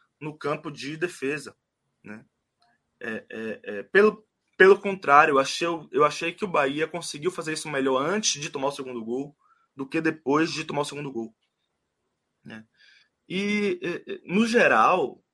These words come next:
mais uma atuação ruim do Bahia, não, não é uma, não é uma surpresa.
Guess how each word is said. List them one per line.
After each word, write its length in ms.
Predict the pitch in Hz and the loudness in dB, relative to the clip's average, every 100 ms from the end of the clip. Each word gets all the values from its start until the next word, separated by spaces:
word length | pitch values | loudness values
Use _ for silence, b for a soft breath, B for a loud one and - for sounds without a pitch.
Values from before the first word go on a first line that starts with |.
| _ _ - _ | _ _ -20 _
mais 320 | 123 135 127 | 0 2 2
uma 120 | 156 | 0
atuação 360 | 175 135 120 123 | 2 2 0 -4
ruim 340 | 123 107 120 | -6 -6 -4
do 80 | 127 | -4
Bahia, 400 | 120 98 107 135 | -2 -2 -2 -4
não, 360 | 117 104 104 95 | -4 -8 -8 -12
não 280 | 113 123 113 | -8 -6 0
é 40 | |
uma, 120 | 123 127 - _ | 0 0 -6 _
não 160 | - 117 | -8 0
é 60 | 120 | 2
uma 80 | |
surpresa. 580 | 135 113 - 113 127 123 | 0 -8 -8 -2 -2 -2